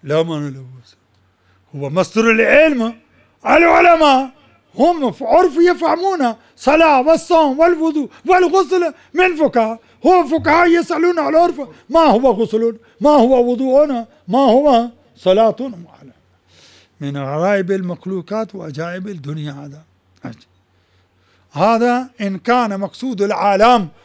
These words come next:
أو علمين، قلنا الشيخ الأعظم وكذلك صاحب البدائع الرشدي قدس سره، المقصود هذين العلمين هو من العرف، العرف العام المسامحي.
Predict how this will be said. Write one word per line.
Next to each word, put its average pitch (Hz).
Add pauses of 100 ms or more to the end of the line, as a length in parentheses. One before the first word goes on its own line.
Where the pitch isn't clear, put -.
(180)
أو 202
علمين، 214 (320)
قلنا 214 (320)
الشيخ 220
الأعظم 247 (380)
وكذلك 202
صاحب 202
البدائع 220
الرشدي 254
قدس 226
سره، 285 (400)
المقصود 226
هذين 233
العلمين 254 (340)
هو 214
من 226
العرف، 233
العرف 220
العام 262
المسامحي. 202